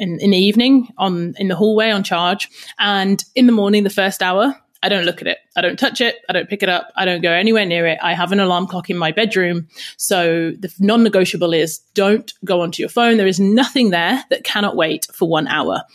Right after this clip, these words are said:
So that's the first thing. But I go into the bathroom and I usually put cold water on my face. I'm not quite full on cold shower, cold therapy yet, but I do splash cold water on my face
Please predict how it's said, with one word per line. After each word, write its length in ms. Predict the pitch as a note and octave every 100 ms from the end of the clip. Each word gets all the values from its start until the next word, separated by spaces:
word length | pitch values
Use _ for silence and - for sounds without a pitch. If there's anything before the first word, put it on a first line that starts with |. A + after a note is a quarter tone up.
| - - -
So 440 | - G#3 F3+ F3 E3+
that's 220 | G#3+ A#3
the 80 | A3
first 260 | F#3 F3+
thing. 200 | - F#3+
But 240 | G3 G3 -
I 120 | G#3
go 300 | A3 A3+ A3+
into 240 | A3 B3 A#3
the 60 |
bathroom 640 | G3 F3+ F3+ F3+ F3+ F3+ F#3 -
and 360 | F3+ F3 F3
I 40 | -
usually 260 | F#3+ F#3+
put 200 | G3+ G#3
cold 300 | - G#3+ G#3
water 300 | F#3+ F3 -
on 60 | E3+
my 140 | E3
face. 380 | E3 - - - -
I'm 140 | F#3+
not 180 | A3+ A3+
quite 420 | - A3+ G#3+ -
full 300 | - A3 F#3+
on 160 | F3+ F3+
cold 320 | - F3+ F3+
shower, 320 | - E3+ F3 E3 -
cold 240 | - F3 E3+
therapy 320 | E3+ F3+ G3+
yet, 320 | F#3 C#4+ - - - - -
but 120 | G3
I 80 | F#3+
do 140 | A#3+ B3
splash 320 | - G3+ -
cold 240 | C4 C4+
water 220 | A#3+ A3 F#3
on 60 |
my 140 | F3 E3
face 420 | E3 F3 G3